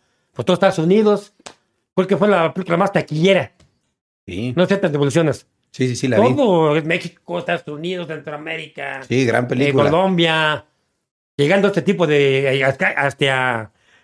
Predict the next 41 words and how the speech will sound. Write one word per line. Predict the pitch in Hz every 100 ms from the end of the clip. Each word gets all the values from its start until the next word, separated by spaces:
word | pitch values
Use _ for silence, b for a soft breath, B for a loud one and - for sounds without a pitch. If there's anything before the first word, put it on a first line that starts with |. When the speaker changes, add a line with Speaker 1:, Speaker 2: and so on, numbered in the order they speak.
| _ -
Speaker 1:
a | 131
Hollywood. | 214 208 143 - _ _ _ _ -
Speaker 2:
Claro. | 117 123 123 107 -
Speaker 1:
Mm, | 156
sí. | 156 147 110 B B
Speaker 2:
Oye, | 127 160 143
muy | 127 151
bien. | 147 170 190 190
Y | 147 151
desde | 135 143 147
ahí | 165
ya | 175
no | 175
hablas | 165 165
con | 143 143
él, | 101 92
desde | 110 113 117
esa | 120 117
película. | 120 120 107 87
Speaker 1:
Pues | 151 208 214
ya | 240
no |
lo | 233
he |
visto, | 240 254 233 226
creo | 208
que |
está | - 214
en |
un | 220
programa, | 196 196 190
creo | 202
que | 180
tiene | 208
un | 165
programa | 190 185 -
con | 156 147 139
Noé | 165
Chaparro | 170 - 165 127
por | 127
ahí. | 117